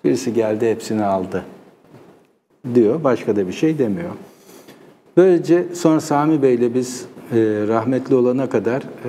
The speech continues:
e, sık sık uğrardım dükkanına. Otururduk, e, sohbet ederdik.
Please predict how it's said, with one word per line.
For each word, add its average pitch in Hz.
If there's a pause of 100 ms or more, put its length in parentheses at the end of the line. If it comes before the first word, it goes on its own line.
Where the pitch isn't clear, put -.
(220)
e, 104
sık -
sık -
uğrardım 110
dükkanına. 101 (120)
Otururduk, 107 (440)
e, 92
sohbet 107
ederdik. 92